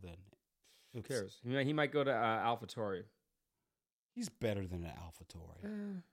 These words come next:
Speaker 1: He's better. He
Speaker 2: or
Speaker 1: deserves
Speaker 2: maybe he
Speaker 1: better
Speaker 2: goes.
Speaker 1: than
Speaker 2: Maybe he
Speaker 1: that.
Speaker 2: goes back. Maybe he goes to, um, to Alfa Romeo.
Speaker 1: He should go to McLaren.
Speaker 2: He can't go back to McLaren.
Speaker 1: Why can't he?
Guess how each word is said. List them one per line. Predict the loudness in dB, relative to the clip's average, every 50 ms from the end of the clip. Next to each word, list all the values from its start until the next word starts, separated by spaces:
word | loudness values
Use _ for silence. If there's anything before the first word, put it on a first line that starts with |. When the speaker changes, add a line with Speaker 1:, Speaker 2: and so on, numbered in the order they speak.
| _
Speaker 1:
He's | -4 -2 -2
better. | -2 -2 -4 -4 -2
He | -2 -2 0
Speaker 2:
or |
Speaker 1:
deserves | 2 4 6 8 10
Speaker 2:
maybe | 10 10 10 8 8
he | 8
Speaker 1:
better | 8 8
Speaker 2:
goes. | 8 8
Speaker 1:
than | 6
Speaker 2:
Maybe | 4 4 4 6
he | 6
Speaker 1:
that. | 6
Speaker 2:
goes | 4 4 4
back. | 2 4 4 4 2 0 -2
Maybe | 0 2 4 4 4
he | 2 4
goes | 4 4 4 4 2 2
to, | 0 0 2
um, | 4 4 6 6 6 6 4 2 0 -2 -4 -6 -10 _ _ -12 -12 -12 _ _ _ _ _ _ _ _ _ _ -2
to | 2 4
Alfa | 4 4 4 2 0
Romeo. | 0 2 2 0 -2 -2 2 4
Speaker 1:
He | 6 6
should | 6 6 8
go | 8 8
to | 8
McLaren. | 8 6 2 2 4 4 6 6 6 4 2 0 -2 -6 _ _ _ _ _ -12
Speaker 2:
He | -4
can't | -2 -2 -2 0
go | 0 2
back | 2 2 2 0
to | -2
McLaren. | -4 -4 -4 -4 -4 0 4
Speaker 1:
Why | 4 4 4
can't | 4 4 2 4 2
he? | 2 -2